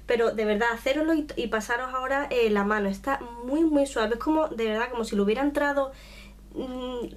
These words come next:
literalmente, le, le hubiera entrado hidratación al pelo y se queda ahí retenido, la verdad es que es genial. Me lo voy a cepillar un poquito. Este cepillo, por cierto, no lo, no os lo dije antes, es de, de un bazar, ¿vale? Imita a los Tangle Teezer estos,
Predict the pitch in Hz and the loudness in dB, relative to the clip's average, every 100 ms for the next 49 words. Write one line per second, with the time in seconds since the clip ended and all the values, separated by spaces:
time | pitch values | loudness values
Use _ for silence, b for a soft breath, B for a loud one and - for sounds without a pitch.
0 | - - 240 247 240 254 262 226 202 208 | -18 -6 -6 0 0 0 0 0 2 2
1 | 208 208 202 202 226 254 262 262 262 233 | 4 4 4 4 2 0 -2 0 0 0
2 | 214 208 233 214 196 247 320 302 - 226 | 0 0 2 0 0 0 0 -4 -4 0
3 | 226 226 214 196 196 254 370 440 - 214 | 2 0 0 2 2 2 0 -2 -2 0
4 | 208 214 226 - 196 185 B B B B | 0 -2 -6 -4 -4 -4 B B B B
5 | - 240 254 285 294 294 247 233 226 220 | -2 0 2 0 -2 -4 -2 0 2 0
6 | - 214 202 269 285 392 403 294 330 320 | -2 -2 -2 -2 0 0 2 0 2 0
7 | 320 294 294 302 254 277 277 285 269 269 | 0 -2 -2 -4 -2 -2 0 0 0 0
8 | 262 254 247 247 254 262 254 - 240 277 | 0 -2 -2 -2 0 0 -4 -2 -2 -2
9 | 302 262 262 - 277 240 220 226 - 440 | 0 0 0 0 2 2 2 2 -2 0
10 | 302 226 285 262 254 269 254 220 202 - | 0 0 -2 -2 -2 -2 0 -2 -4 -4
11 | 254 254 240 226 269 - 220 254 285 294 | -4 -4 -8 -6 -8 -4 -2 -2 -2 -4